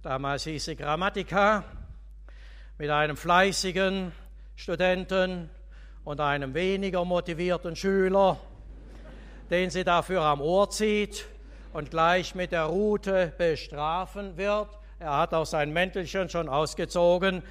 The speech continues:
weil er die Prügel auf den nackten Hintern bekommt. Äh, das hat die Kleidung geschont und hat auch mehr wehgetan. So stehen sie auf beiden Seiten der Vorhalle.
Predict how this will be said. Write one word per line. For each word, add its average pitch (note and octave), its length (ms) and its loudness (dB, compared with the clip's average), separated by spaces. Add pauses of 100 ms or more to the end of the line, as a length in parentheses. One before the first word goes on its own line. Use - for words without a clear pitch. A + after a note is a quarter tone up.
(200)
weil D#3 200 0
er D#3 80 2
die D3+ 140 -2
Prügel D3+ 400 0
auf C#3 180 0
den B2 240 -10
nackten F#3 400 -2
Hintern E3+ 400 2
bekommt. E3+ 480 2 (380)
Äh, D3+ 240 -8 (180)
das C3+ 240 -8
hat D3 180 -6
die D3 100 -8
Kleidung E3+ 440 2
geschont D#3+ 640 2 (640)
und E3 260 0
hat D3 220 0
auch C#3 220 0
mehr C3 220 -2
wehgetan. D3 520 2 (2750)
So G#3 160 2
stehen B3 360 6
sie G3 180 2
auf G#3 220 4
beiden A3+ 400 4
Seiten G3+ 420 4
der G#3 140 2
Vorhalle. B2 680 2